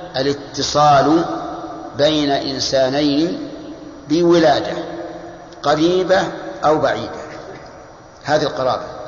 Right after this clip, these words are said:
أن يكون بين شخصين صلة بواسطة الولادة قريبة أو بعيدة، هذه،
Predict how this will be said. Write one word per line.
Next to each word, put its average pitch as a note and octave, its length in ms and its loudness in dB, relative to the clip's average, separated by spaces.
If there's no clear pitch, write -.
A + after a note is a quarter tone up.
أن C#3 120 2
يكون D#3 360 2
بين D#3+ 220 4
شخصين D3+ 480 0
صلة F#3+ 440 4
بواسطة D#3+ 600 2
الولادة D3 600 4
قريبة F3 440 4
أو E3 440 2
بعيدة، B2+ 360 -4
هذه، D#3 420 2